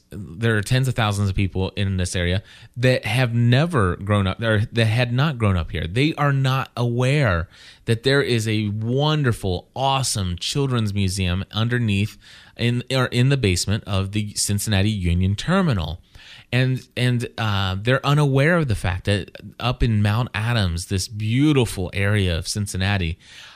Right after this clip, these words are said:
uh, that, that there's the Cincinnati Art Museum, and maybe they know it's there, but maybe they're not aware of the fact that it's free to attend there any day of the week. So you can go there. It doesn't cost a penny ever. Um,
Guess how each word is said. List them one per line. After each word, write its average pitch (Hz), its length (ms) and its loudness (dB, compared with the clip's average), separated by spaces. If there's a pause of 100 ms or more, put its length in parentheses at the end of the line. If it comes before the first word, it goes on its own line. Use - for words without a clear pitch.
(120)
uh, 101 280 -2
that, 117 400 -4
that 120 240 0
there's 120 280 2
the 113 120 -2
Cincinnati 127 560 0
Art 139 260 0
Museum, 95 460 0
and 98 160 0
maybe 185 220 0
they 202 120 2
know 151 200 2
it's 135 160 0
there, 117 400 0 (320)
but 123 160 -2
maybe 165 320 0
they're 139 140 2
not 113 420 0
aware 98 340 2
of 101 120 -2
the 110 80 -2
fact - 340 -6
that 104 120 0
it's 110 200 -2
free 147 600 0
to 120 180 0
attend 101 580 0
there 95 460 0 (400)
any 120 320 2
day 107 220 2
of 98 100 2
the 107 80 2
week. 139 440 0
So 104 280 2
you 107 180 0
can 135 140 -2
go 113 200 2
there. 110 200 2
It 104 260 -4
doesn't 120 320 -2
cost 110 300 -6
a 131 40 0
penny 104 440 -2 (340)
ever. 131 460 -2 (520)
Um, 113 680 -2